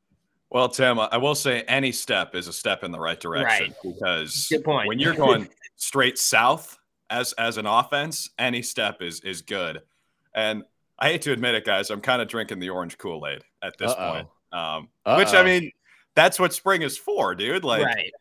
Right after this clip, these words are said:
Speaker 1: when you're, when you're in late March, early April, you gotta be drinking the Kool-Aid. That's when it tastes the best. It starts to sour a little bit when you get into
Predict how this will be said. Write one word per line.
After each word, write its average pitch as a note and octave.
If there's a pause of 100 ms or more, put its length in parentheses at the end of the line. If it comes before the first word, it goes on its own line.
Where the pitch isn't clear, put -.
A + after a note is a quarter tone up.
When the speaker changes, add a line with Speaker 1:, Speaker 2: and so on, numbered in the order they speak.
(140)
Speaker 1:
when C#3+
you're, F3+
when D3+
you're F#3+
in D3+
late D3+
March, D3
early A#2+
April, B2+
you G2+
gotta A#2+
be G2+
drinking G#2
the F2+
Kool-Aid. F2+
That's F#2
when G2
it E2+
tastes G#2
the F2
best. D#2+
It F#2+
starts B2+
to A2
sour G#2+
a F#2
little F#2
bit F#2
when F#2
you E2+
get F2+
into F2